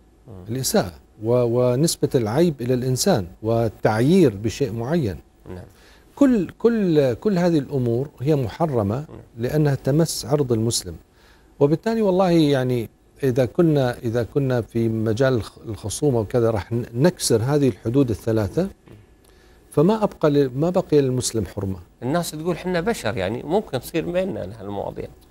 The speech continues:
Speaker 2: م-،
Speaker 1: يعني،
Speaker 2: نعم،
Speaker 1: يعني
Speaker 2: لكن لا، المفروض،
Speaker 1: الشحناء والبغض.
Speaker 2: المفروض لما نتذكر نرجع.
Speaker 1: آه.
Speaker 2: أو، أو، أو، آه، كما قالت الآية الكريمة: "لا يجرمنكم شنآن قوم على ألا تعدلوا، اعدلوا هو أقرب للتقوى".
Speaker 1: يا سلام.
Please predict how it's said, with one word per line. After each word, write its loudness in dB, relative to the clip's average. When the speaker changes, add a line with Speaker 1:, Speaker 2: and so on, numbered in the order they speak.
Speaker 2:
م-، 2
Speaker 1:
يعني، 2
Speaker 2:
نعم، 4
Speaker 1:
يعني 2
Speaker 2:
لكن 2
لا، 6
المفروض، 0
Speaker 1:
الشحناء 2
والبغض. -4
Speaker 2:
المفروض 4
لما 2
نتذكر 0
نرجع. -2
Speaker 1:
آه. -14
Speaker 2:
أو، -6
أو، 4
أو، 2
آه، 2
كما 0
قالت 0
الآية 0
الكريمة: 0
"لا 4
يجرمنكم 2
شنآن -2
قوم 0
على 0
ألا 2
تعدلوا، 0
اعدلوا 2
هو -2
أقرب -4
للتقوى". -8
Speaker 1:
يا -14
سلام. -20